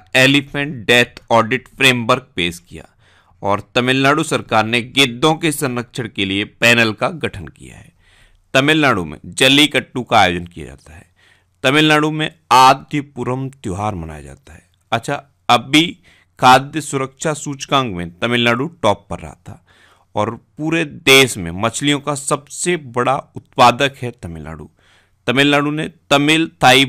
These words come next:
वस्तु को अपना राजकीय गीत घोषित किया है। अब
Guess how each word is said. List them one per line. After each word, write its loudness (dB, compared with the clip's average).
वस्तु -4
को -16
अपना -2
राजकीय 2
गीत 2
घोषित -20
किया -20
है। -20
अब 0